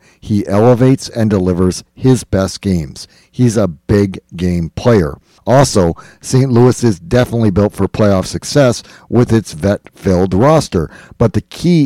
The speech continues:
is the team needs goaltending to get a decent playoff pathway, and that starts in net. And it's regular season goaltending value that I will focus on specifically.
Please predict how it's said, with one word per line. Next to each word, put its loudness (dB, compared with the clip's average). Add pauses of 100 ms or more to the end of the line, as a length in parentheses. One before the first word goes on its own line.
is 0
the -2
team 0
needs 0
goaltending 0 (300)
to 0
get -2
a -2
decent 0
playoff 0
pathway, -4 (240)
and 0
that 0
starts 0
in -2
net. -10 (300)
And 4
it's 2 (140)
regular 4
season 0
goaltending 0
value 2 (280)
that 0
I 4
will 4
focus -2
on 0 (160)
specifically. -4